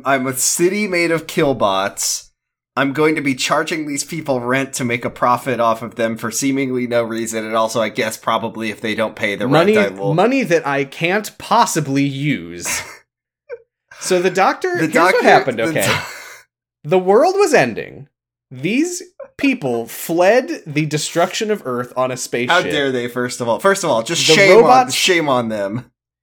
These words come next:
Speaker 2: The robots, and we don't know if they made the robots or if they just were using some robots that had already existed, but the robots set up the city for them, and then through
Speaker 1: <laughs>
Speaker 2: just pure oversight,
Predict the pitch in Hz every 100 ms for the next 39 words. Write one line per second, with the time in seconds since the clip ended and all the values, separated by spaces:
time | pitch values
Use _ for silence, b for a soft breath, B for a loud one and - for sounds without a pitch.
0 | _ 143 160 190 226 214 196 160 196 302
1 | 262 226 202 185 139 117 139 160 160 160
2 | 156 156 151 156 156 143 131 123 123 113
3 | 117 117 117 123 123 120 104 98 117 123
4 | 123 123 - 117 107 113 117 117 - 107
5 | 104 - 113 98 101 104 107 107 101 104
6 | 107 - 113 110 _ _ _ - 135 151
7 | 147 180 214 233 233 - - _ _ _
8 | - - 139 160 185 196 180 139 107 107
9 | 120 104 95 90 92 120 _ _ _ _
10 | - 143 147 160 170 170 - _ _ _
11 | _ _ - 135 170 175 175 175 180 _
12 | 147 202 196 - - - 214 214 226 220
13 | - 151 139 123 - 104 98 90